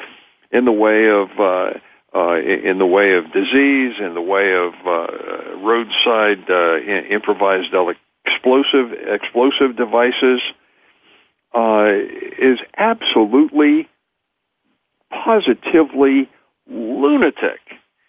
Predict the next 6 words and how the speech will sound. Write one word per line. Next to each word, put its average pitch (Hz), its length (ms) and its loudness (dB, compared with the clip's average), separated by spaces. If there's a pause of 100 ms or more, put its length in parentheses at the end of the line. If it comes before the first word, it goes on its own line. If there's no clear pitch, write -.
(440)
And 120 180 -2
yet, 110 320 0 (340)
our, 104 460 2
uh, 92 200 2
our 98 200 0
legislature, 117 880 0